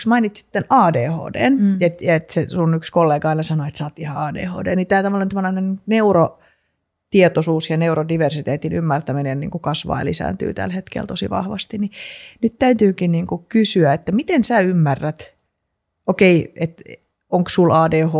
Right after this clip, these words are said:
Speaker 1: D tai onks tää vaan tämmönen ikään kuin vitsi, että sä oot ihan A D H D, että mistä esimerkiksi siinä on kysymys? Koska se on kuitenkin ilmiö, mitä selvästi on, se myöskin on lisääntynyt yhä nuoremmilla, sitä
Speaker 2: Mm.
Speaker 1: tunnistetaan, sitä jopa niinku lääkitään.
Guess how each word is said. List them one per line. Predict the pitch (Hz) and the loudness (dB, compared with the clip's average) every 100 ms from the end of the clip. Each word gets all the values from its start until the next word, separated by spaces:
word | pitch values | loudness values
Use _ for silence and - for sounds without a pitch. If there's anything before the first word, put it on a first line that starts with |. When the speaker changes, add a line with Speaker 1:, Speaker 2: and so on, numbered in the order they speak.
| 143 | 0
Speaker 1:
D | 151 156 | 2 2
tai | 156 151 | 2 2
onks | 151 - | 0 0
tää | 151 147 | 0 2
vaan | 147 | 0
tämmönen | 139 143 123 | 0 -2 -4
ikään | 143 147 | -2 -2
kuin | 147 | -2
vitsi, | 151 151 - - | -2 -2 -4 -4
että | - | -4
sä | - | -6
oot | - - | -8 -10
ihan | 151 135 - - | -8 -4 0 2
A | |
D | 185 175 | 2 2
H | 180 185 | 0 -2
D, | |
että | 196 190 196 - - - - 226 | -2 -4 -8 -10 -16 -18 -4 2
mistä | 370 - - | 2 4 2
esimerkiksi | 208 208 196 - - | 2 0 -4 -4 -2
siinä | 349 214 151 | 2 4 4
on | 139 143 151 | 2 -2 -4
kysymys? | 156 151 - - 180 - - _ | -4 -4 -6 -10 -10 -10 -14 _
Koska | - 160 185 | -2 -2 0
se | 208 | 4
on | 196 190 | 2 2
kuitenkin | 208 202 175 165 165 165 - - _ _ _ _ _ _ _ _ _ _ - | -2 0 -2 0 -2 -2 -8 -20 _ _ _ _ _ _ _ _ _ _ 2
ilmiö, | 208 226 196 165 | 6 8 8 6
mitä | 160 156 151 147 | 4 2 2 2
selvästi | 160 175 156 160 - - | 4 2 2 -2 -6 0
on, | 165 190 226 220 | 4 6 6 2
se | - 156 | 2 0
myöskin | 151 151 - 147 | 0 -2 -2 -2
on | 139 | 0
lisääntynyt | 160 202 208 196 175 160 | 2 2 2 2 0 -2
yhä | 151 | 0
nuoremmilla, | 180 185 175 170 165 165 | 2 2 2 0 -2 -4
sitä | 170 160 | -4 0
Speaker 2:
Mm. | 190 | 2
Speaker 1:
tunnistetaan, | 160 160 160 160 160 160 | 2 0 -2 -2 -2 -2
sitä | 160 143 | 0 -2
jopa | 147 - | -2 -6
niinku | - - 175 | -8 -4 0
lääkitään. | 190 190 180 - 165 - - 202 | 4 4 0 -4 -4 -2 -2 -2